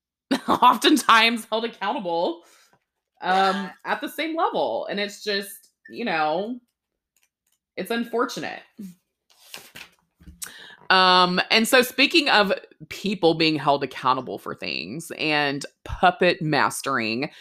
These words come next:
Speaker 1: we have to talk about one other illusion, which is Lady Macbeth. Um, she is literally one of my favorite characters in literature. Um,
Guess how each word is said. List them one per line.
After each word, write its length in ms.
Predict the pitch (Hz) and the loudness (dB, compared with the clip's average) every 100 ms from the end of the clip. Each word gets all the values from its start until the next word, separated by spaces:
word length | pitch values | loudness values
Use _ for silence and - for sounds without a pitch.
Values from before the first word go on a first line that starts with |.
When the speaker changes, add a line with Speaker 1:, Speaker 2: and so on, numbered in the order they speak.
| - - | -20 -2
Speaker 1:
we 160 | 226 233 | 4 6
have 180 | 240 247 | 6 4
to 80 | 254 | 0
talk 260 | 220 196 | 2 4
about 360 | 190 165 156 156 - - | 6 8 8 6 -4 -14
one 440 | 208 196 269 277 | -12 -2 2 2
other 340 | - 175 170 - | 4 2 4 2
illusion, 840 | 151 170 226 196 226 226 226 240 - _ _ | 2 0 -2 0 2 4 2 -2 -6 _ _
which 240 | 240 240 | 0 0
is 160 | 285 254 | -2 -2
Lady 400 | 302 330 339 320 | 0 2 2 2
Macbeth. 600 | 302 202 185 170 170 170 - - _ _ _ _ _ _ - _ _ _ _ _ _ _ _ _ - 762 _ _ - - _ - - - | 2 2 4 6 4 2 -8 -20 _ _ _ _ _ _ -20 _ _ _ _ _ _ _ _ _ -14 -14 _ _ -16 -16 _ -20 -18 0
Um, 480 | 190 202 208 202 214 - 196 | 4 4 4 2 0 -6 -8
she 320 | - 254 262 | -6 -2 -2
is 100 | 233 | -2
literally 340 | 240 240 233 | 0 2 2
one 140 | 208 208 | 0 0
of 60 | |
my 100 | 196 | 0
favorite 320 | 190 190 185 185 | 0 0 -2 0
characters 440 | 175 165 160 151 | -2 0 -4 -4
in 180 | 151 180 | -4 -2
literature. 880 | 208 208 - 208 202 202 202 196 - - | 0 -2 0 2 4 2 -2 -10 -6 0
Um, 580 | 160 160 156 151 156 | 2 4 4 2 0